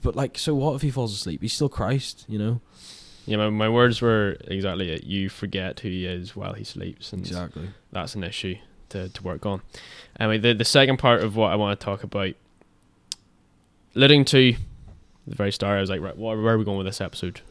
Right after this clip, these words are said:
Speaker 2: Right?
Speaker 1: Mm.
Speaker 2: Uh, we were somewhat on track, I suppose.
Speaker 1: <laughs>
Speaker 2: Uh, but I said, "Where are we? Where are we as a society?" You said to me in that phone call, "We, we're, I think we're in the times of Noah." Okay, and I'm gonna elaborate on that.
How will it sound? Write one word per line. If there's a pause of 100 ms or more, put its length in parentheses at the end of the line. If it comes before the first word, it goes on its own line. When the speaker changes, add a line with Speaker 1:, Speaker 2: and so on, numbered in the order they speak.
(140)
Speaker 2:
Right? (240)
Speaker 1:
Mm. (380)
Speaker 2:
Uh, (760)
we
were
somewhat
on
track, (180)
I
suppose.
Speaker 1:
<laughs>
Speaker 2:
Uh, (100)
but
I
said, (240)
"Where
are
we?
Where
are
we
as
a
society?" (1080)
You
said
to
me
in
that
phone
call,
"We,
we're,
I
think
we're
in
the
times
of
Noah." (360)
Okay,
and
I'm
gonna
elaborate
on
that.